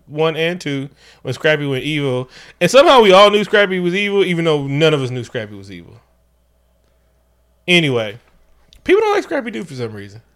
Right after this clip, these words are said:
I love Scrappy-Doo. Puppy power. Anyway. But Velma was hot. Velma was way hotter than Daphne,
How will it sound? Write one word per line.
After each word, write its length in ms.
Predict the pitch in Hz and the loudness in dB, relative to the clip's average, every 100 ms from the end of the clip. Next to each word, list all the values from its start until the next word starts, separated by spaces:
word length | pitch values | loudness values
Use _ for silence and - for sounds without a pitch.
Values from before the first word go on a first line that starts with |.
| _ - | _ -14
I 60 | |
love 180 | 269 160 | -10 -10
Scrappy-Doo. 380 | 143 107 98 76 - | -10 -14 -16 -20 -16
Puppy 200 | 180 175 | -14 -12
power. 320 | 147 107 82 | -10 -10 -12
Anyway. 500 | 156 143 107 107 117 _ _ _ _ _ | -10 -10 -10 -12 -16 _ _ _ _ _
But 120 | - 135 | -12 -2
Velma 240 | 180 185 | 0 0
was 140 | 170 | -2
hot. 240 | 143 156 147 | 0 -2 0
Velma 200 | 185 202 | 0 0
was 80 | 170 | 0
way 200 | 175 170 | 0 2
hotter 220 | 165 156 | 2 0
than 140 | 143 | -4
Daphne, 400 | 143 135 120 107 | -4 -6 -8 -18